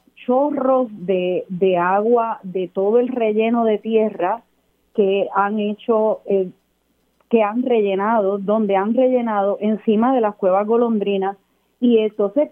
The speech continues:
baja naturalmente porque no han hecho ningún plan para, para controlar las escorrentías ni el sedimento, y se veía las playas que normalmente se ven color turquesa,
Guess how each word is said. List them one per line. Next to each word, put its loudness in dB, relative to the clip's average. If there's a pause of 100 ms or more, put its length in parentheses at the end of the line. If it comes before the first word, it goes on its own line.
(100)
baja 0
naturalmente 0
porque -2
no -2
han -2
hecho -2
ningún 2
plan 0
para, -2 (480)
para 0
controlar 0
las 0
escorrentías 0
ni 2
el -4
sedimento, 0
y 2
se 2
veía 2
las 2
playas -2
que 0
normalmente 0
se 0
ven 0
color 2
turquesa, -2